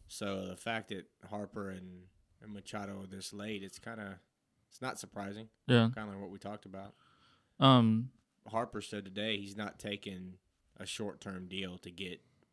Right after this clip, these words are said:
Speaker 1: a bigger one later on, like a one-year deal. So it'll be a
Speaker 2: yeah,
Speaker 1: free agent
Speaker 2: I
Speaker 1: next
Speaker 2: wouldn't
Speaker 1: year.
Speaker 2: expect him to do that shit.
Speaker 1: Um,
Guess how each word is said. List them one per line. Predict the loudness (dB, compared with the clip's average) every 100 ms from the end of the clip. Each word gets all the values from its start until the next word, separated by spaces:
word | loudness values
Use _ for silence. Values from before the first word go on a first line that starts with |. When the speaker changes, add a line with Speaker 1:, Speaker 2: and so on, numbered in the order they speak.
| _
Speaker 1:
a | -12
bigger | -6 -6 -6
one | -10 -10 -10
later | -10 -8 -6
on, |
like | -4 -2
a |
one-year | 0 0 0 -2
deal. | -2 -2 -2 -4
So | 2
it'll |
be | 8
a |
Speaker 2:
yeah, | 10 10 6
Speaker 1:
free | 0
agent | 8
Speaker 2:
I | 10
Speaker 1:
next | 10
Speaker 2:
wouldn't | 8 8
Speaker 1:
year. |
Speaker 2:
expect | 6 4 0
him | 2 0
to | 2
do | 2
that | 2 -2
shit. | -2 -2 -2
Speaker 1:
Um, | -6 -14